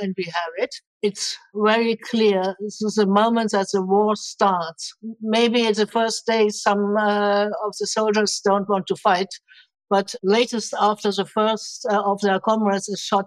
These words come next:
dead, uh, they are in the middle of, uh, of the game. And then there is no thinking about large group identity, this or that. Th-, then they go through, and as you quoted, uh, the Israeli colleague, without shame and,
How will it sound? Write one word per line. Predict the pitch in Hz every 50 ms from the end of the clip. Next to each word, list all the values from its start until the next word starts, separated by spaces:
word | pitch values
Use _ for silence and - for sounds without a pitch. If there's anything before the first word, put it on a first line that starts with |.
| - -
dead, | 202 202 196 196 202 220 226 - _ _ _ _ -
uh, | 208 202 202 190
they | 190 208
are | 202 202 196 196
in | 202 185
the | 202 208
middle | 196 208 208 202 196 190 180 185
of, | 180 - _ - 190
uh, | 190 190 185 185 180 180 180 185 190 - _ - 202
of | 202 190 175
the | 190
game. | 180 190 202 190 185 185 202 214 214 - _ _ _ _ _ _ _ _ _ -
And | 202 202 208 202 190 180
then | 196 196 208 214
there | 208 208 202 208
is | 214 208 202 190 185 185
no | 190 196 208 202 202 202 190 175 - _ _ _ _ _ -
thinking | - 226 233 233 - 226 214 208
about | 190 175 185 185 180 185 190
large | 185 185 190 - -
group | 208 202 196 196
identity, | 190 185 185 196 196 196 208 196 - - 190 190 175
this | 208 202 190 208
or | 196 185 185 175 170
that. | 208 202 185 180 180 196 202 - - _ _ _ _ _ _ - 208
Th-, | 208 226 214 -
then | 226 208 208 202
they | 196 202 196 185
go | 190 190 190 185
through, | - - - 214 208 214 233
and | 240 202 196 190 202 196
as | 196 196 190 - - - -
you | 208 190 190 -
quoted, | - - 202 190 190 190 - 190 190 185 - - - 202
uh, | 196 185 185 185 185 185
the | 180 202
Israeli | 190 180 - - 190 180 180 180 180 185
colleague, | - - 190 175 175 175 175 175 190 190 -
without | 196 180 180 180 190 180 175 175 170
shame | - - - 202 185 185 185 185 180 185
and, | 180 170